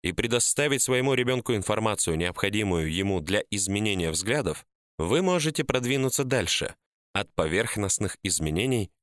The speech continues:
к изменениям второго порядка, изменениям долгосрочным, которые станут частью нового способа действия и взаимодействия вашей семьи.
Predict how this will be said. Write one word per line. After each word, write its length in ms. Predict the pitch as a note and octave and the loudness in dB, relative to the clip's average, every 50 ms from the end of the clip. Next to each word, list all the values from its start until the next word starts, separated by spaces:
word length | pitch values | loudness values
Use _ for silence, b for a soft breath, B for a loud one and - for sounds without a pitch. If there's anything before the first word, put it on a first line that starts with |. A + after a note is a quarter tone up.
| _ - | _ -6
к 60 | C3 | -4
изменениям 640 | C3 A2+ A#2 B2+ C3+ D3+ D#3+ D#3+ D3+ D3 C#3+ C3 A#2+ | -2 0 0 0 2 2 2 2 2 2 0 0 -2
второго 500 | - - - C3 C3+ B2+ G2+ E2 D#2+ - | -4 -2 -2 0 2 2 2 2 0 0
порядка, 540 | - F#2+ F#2+ F#2 E2+ - - - A1 - - _ _ _ _ _ _ _ _ _ | 0 -2 -2 -2 -4 -6 -8 -10 -12 -12 -12 _ _ _ _ _ _ _ _ _
изменениям 680 | D2 D#2 D2+ D2+ E2 E2+ F2+ G2 G2+ G2 F#2+ F#2 F2 | -2 -2 0 0 0 2 2 2 2 2 0 0 0
долгосрочным, 840 | D#2 E2+ E2 D#2 D#2 D2+ - - F#2 G#2 A#2+ - - - - B2 - - _ _ _ | 0 0 0 0 -2 -2 -2 0 0 0 2 2 0 -2 -2 -6 -6 -12 _ _ _
которые 360 | - F2 - C#3 D#3 D#3+ C3+ | -6 -2 -2 0 0 0 0
станут 380 | - - - D3 C#3+ C3+ A#2+ | 0 0 0 0 0 0 -2
частью 420 | - - D3 D3 C#3 - - C3+ B2+ | 0 0 0 0 0 0 0 0 0
нового 380 | B2+ C3 C3+ B2 B2 A2 A2 | 0 0 2 0 0 0 0
способа 480 | - - - - A#2+ - - G#2+ F#2 F#2 | -2 -2 0 0 0 0 0 0 0 0
действия 480 | F#2+ A2+ C3 C3 - - A#2 A#2+ A2 - | 0 0 0 0 0 0 0 0 0 -2
и 200 | - - - B2 | -2 -4 -4 -4
взаимодействия 880 | A2+ G#2 G#2+ G#2 G2 F#2+ F#2 F2+ G2+ A2+ A#2+ - - - G#2+ G2+ F#2+ | -2 0 0 0 0 0 0 0 0 0 0 0 0 0 0 0 2
вашей 320 | F2+ F2+ E2+ - - F2 | 0 0 0 -2 -2 -2
семьи. 440 | E2 - - E2 D#2+ D2+ C#2+ C#2+ | -2 -2 -2 -2 -2 -4 -4 -6